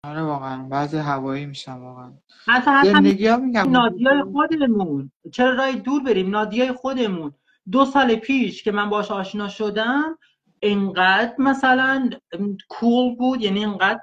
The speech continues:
Speaker 2: داون بود، یعنی آروم، خیلی چیز. وقتی که اومد تو لایوهای کامیونیتی ماها، کلاً تغییر کرد. خب می‌خوام بگم خیلی تأثیر می‌ذاره. درسته نادیا؟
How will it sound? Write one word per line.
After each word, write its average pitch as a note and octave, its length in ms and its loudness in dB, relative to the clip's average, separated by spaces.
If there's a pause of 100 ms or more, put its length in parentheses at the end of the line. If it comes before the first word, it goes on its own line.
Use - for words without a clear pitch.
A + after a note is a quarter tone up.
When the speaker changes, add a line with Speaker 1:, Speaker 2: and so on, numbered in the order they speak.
Speaker 2:
داون B3 380 4
بود، B3+ 220 -4
یعنی G#3 240 -2 (100)
آروم، G3+ 760 -2
خیلی G3+ 400 -6
چیز. G#3 300 -6 (340)
وقتی C4 340 2
که D4 80 0
اومد G#3 320 4
تو G#3+ 180 -8
لایوهای G3 380 0
کامیونیتی G3 680 -2
ماها، G#3 680 0
کلاً G#3+ 340 2
تغییر D#3 460 -4
کرد. C#3 300 -14 (340)
خب - 100 -8
می‌خوام E3+ 360 -4
بگم B3 200 2
خیلی B3+ 300 0
تأثیر E3+ 540 0
می‌ذاره. C#3 540 -4
درسته B3 360 0
نادیا؟ C#4 680 2